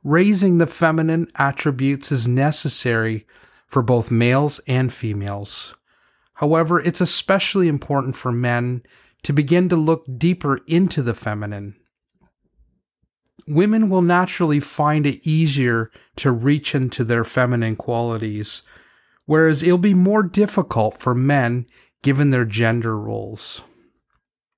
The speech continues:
Raising the divine feminine takes more than just a mindset. To raise the feminine, we must practice embracing a more heart-centered approach to life.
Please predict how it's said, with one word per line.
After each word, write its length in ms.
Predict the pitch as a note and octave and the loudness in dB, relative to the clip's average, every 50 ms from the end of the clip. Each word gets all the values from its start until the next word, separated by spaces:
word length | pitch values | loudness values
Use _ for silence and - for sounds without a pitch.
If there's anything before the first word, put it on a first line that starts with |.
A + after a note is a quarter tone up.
| _ _ _ _ _ _ _ _ _ _ _ _ _ - | _ _ _ _ _ _ _ _ _ _ _ _ _ -6
Raising 540 | A2+ A2 B2 C3+ D3 D#3 C#3 A#2 C3 A#2 A2 | -2 0 4 4 4 4 2 2 0 0 0
the 100 | G#2 G#2+ | -2 -2
divine 460 | G2+ G#2+ G2 A2+ A#2 A#2+ B2 A#2 G#2+ | -4 -4 -2 0 0 0 0 0 -2
feminine 640 | - - - D3 D#3+ F3+ F#3 C#3 A2 G#2+ G#2+ G2+ - _ _ _ _ _ _ _ _ _ | -4 -4 -2 0 0 2 0 0 -2 -4 -6 -8 -12 _ _ _ _ _ _ _ _ _
takes 300 | - D#3+ E3 D#3 - - | 0 0 2 2 0 0
more 320 | C#3+ C3+ D3 E3 F3+ F3+ | 0 2 2 4 4 2
than 160 | E3+ D#3 C#3 B2+ | 2 2 0 0
just 260 | A2+ C#3+ C3+ - - | 0 -2 -2 -2 -2
a 60 | B2+ | -4
mindset. 760 | A2+ G#2+ G#2+ A2 A2+ A#2 A#2 A2 - - - A2+ G#2+ G2 - - _ _ _ _ _ _ _ _ _ _ _ _ _ _ _ _ _ _ _ | -2 -2 -2 -2 -2 -2 -2 -4 -6 -6 -6 -6 -6 -6 -8 -12 _ _ _ _ _ _ _ _ _ _ _ _ _ _ _ _ _ _ _
To 160 | - D#3 D3+ | 0 0 2
raise 400 | C#3+ D3 D#3+ E3 F3 F3+ E3+ - | 2 2 2 4 4 2 2 0
the 80 | - D#3+ | -2 -2
feminine, 680 | - - E3+ D#3+ D#3+ E3 D#3 C3+ B2 A#2+ B2 A#2+ - _ _ _ _ _ _ _ _ _ | 0 0 0 0 2 2 0 0 0 -2 -4 -6 -8 _ _ _ _ _ _ _ _ _
we 140 | - C3 D3 | -2 0 0
must 440 | D3+ D#3 D#3 D3+ - - _ - - _ _ _ _ | 2 2 0 0 -2 -6 _ -18 -20 _ _ _ _
practice 760 | - - - D#3 D#3+ E3 E3 - _ - A#2+ A2 - - - - | -16 -8 -2 0 0 0 -2 -2 _ -4 -2 -2 -4 -6 -10 -8
embracing 960 | - C3+ B2 A#2+ A2 G#2+ A#2+ B2+ C3+ D3 D#3 - - - B2+ A2 A2+ A2 A2 - _ _ _ _ _ _ _ _ _ _ _ _ _ _ _ _ - | -4 -4 -2 -2 -2 0 0 2 2 2 0 0 -2 -2 -2 -2 -4 -6 -8 -10 _ _ _ _ _ _ _ _ _ _ _ _ _ _ _ _ -2
a 100 | C3+ C3 | 0 0
more 280 | B2+ C3 B2+ B2 A#2+ | 2 0 0 0 -2
heart-centered 800 | - - - - D#3 D#3 D3 - - - - C3 B2 B2 A#2+ A2 | -4 -4 0 2 2 2 2 -2 -4 -2 0 0 0 0 -2 -2
approach 500 | A2+ G#2+ - - A#2 A2+ - - - - | -4 -6 -6 -6 -6 -6 -4 -6 -8 -8
to 120 | - - A#2 | -6 -6 -6
life. 600 | A2 A2 A2 G#2+ G#2+ G2+ - - - - - | -6 -4 -6 -6 -8 -8 -12 -14 -18 -20 -20